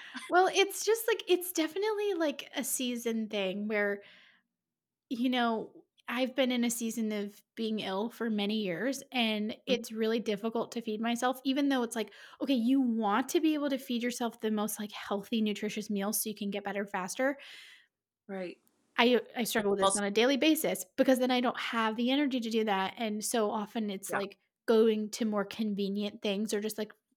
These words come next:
Speaker 2: heating food, which is, is good because it feeds you, right? That's what I've
Speaker 1: Yeah.
Speaker 2: come to terms <laughs> with.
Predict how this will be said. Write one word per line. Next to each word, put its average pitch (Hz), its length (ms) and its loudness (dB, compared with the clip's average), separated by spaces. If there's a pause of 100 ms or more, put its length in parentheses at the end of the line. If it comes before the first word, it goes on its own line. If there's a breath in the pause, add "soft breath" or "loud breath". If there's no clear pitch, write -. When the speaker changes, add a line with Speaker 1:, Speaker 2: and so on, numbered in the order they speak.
(140)
Speaker 2:
heating 226 580 0
food, 247 400 -2 (480 loud breath)
which - 300 2 (540)
is, 349 360 4
is 339 200 4
good 294 380 2
because 240 540 -2 (120)
it 285 160 -4
feeds 233 240 -4
you, 240 140 -20 (120)
right? 233 240 0 (240)
That's - 320 -8
what 262 100 -4
I've 240 80 -2
Speaker 1:
Yeah. - 60 2
Speaker 2:
come 220 120 -8
to 190 60 -8
terms - 260 -10
<laughs> - 40 -4
with. 196 100 -4